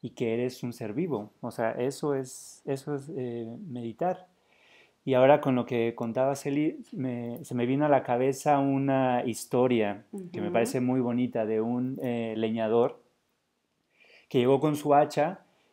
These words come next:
Speaker 1: y, eh, le pidieron que por favor, eh, talara unos árboles que estaban especialmente elegidos para ser talados. Eh, y entonces, eh, el primer día trabajó súper bien y, eh, hizo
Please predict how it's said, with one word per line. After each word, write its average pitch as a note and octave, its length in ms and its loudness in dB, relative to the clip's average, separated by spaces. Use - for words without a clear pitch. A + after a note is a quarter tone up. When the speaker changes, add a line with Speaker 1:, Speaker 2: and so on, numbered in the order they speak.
Speaker 1:
y, D3+ 500 8
eh, B2 220 6
le A#2+ 120 8
pidieron B2 400 6
que C3 120 0
por A#2 140 -2
favor, A#2 560 2
eh, A2 720 -2
talara G#2 300 -2
unos C3+ 260 -6
árboles E3+ 680 -6
que - 120 -14
estaban G#2 540 -6
especialmente C#3 720 -4
elegidos A2+ 400 -8
para G2+ 200 -8
ser G#2+ 160 -6
talados. C#3+ 500 -2
Eh, C3+ 400 4
y C#3 120 4
entonces, F3 600 2
eh, C3 240 4
el B2+ 100 0
primer D#3+ 380 6
día D#3+ 320 12
trabajó C3 360 8
súper C3 360 2
bien D#3 500 2
y, D#3 500 4
eh, A#2+ 560 2
hizo B2 380 -2